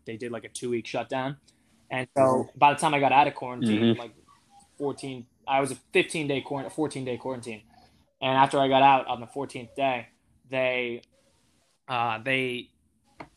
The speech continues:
Speaker 1: I went back to my dorm. My dorm was on lockdown, so nobody was there. Everybody could leave. So I just went home for a week, or for eight, seven, eight days. So that was mi-, mighty worth it, honestly,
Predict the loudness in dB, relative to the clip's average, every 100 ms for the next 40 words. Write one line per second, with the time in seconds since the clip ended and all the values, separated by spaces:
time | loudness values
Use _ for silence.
0 | -6 -2 0 2 2 0 -4 -6 -6 -4
1 | -6 -6 -6 -6 -10 -8 -8 -8 -16 -14
2 | -12 -6 -2 0 0 -2 -4 -4 -2 -4
3 | -4 -4 -6 -10 -8 -6 -2 -2 -2 -4
4 | -8 -6 -6 -6 -8 -8 -10 -12 -16 -8
5 | -8 -8 -8 -8 -6 -6 -4 -6 -2 -2
6 | 0 4 4 4 -4 _ _ -20 -12 0
7 | 2 2 -2 6 6 6 0 -6 -10 -6
8 | -6 -6 -8 -12